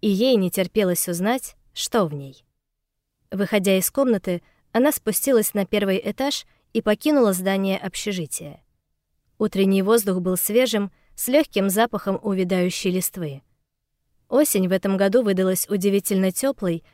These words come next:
и ласковой. Пять минут пешком по широкому тротуару вдоль Московского шоссе, и впереди уже виднелся главный корпус С Г Л У. Полина шла с легкой улыбкой, чувствуя, как внутри приятно щекочет от волнения.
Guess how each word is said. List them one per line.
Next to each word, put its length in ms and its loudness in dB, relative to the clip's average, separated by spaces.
и 120 2
ласковой. 680 -2
Пять 280 2
минут 300 2
пешком 440 -2
по 100 -4
широкому 520 0
тротуару 580 0
вдоль 300 2
Московского 640 0
шоссе, 580 -4
и 80 -2
впереди 580 0
уже 300 2
виднелся 560 0
главный 480 -2
корпус 540 -4
С 180 0
Г 100 -2
Л 240 0
У. 220 -10
Полина 360 4
шла 240 2
с 100 -2
легкой 380 0
улыбкой, 560 -2
чувствуя, 460 0
как 240 -2
внутри 380 0
приятно 520 0
щекочет 580 -6
от 140 -6
волнения. 720 -4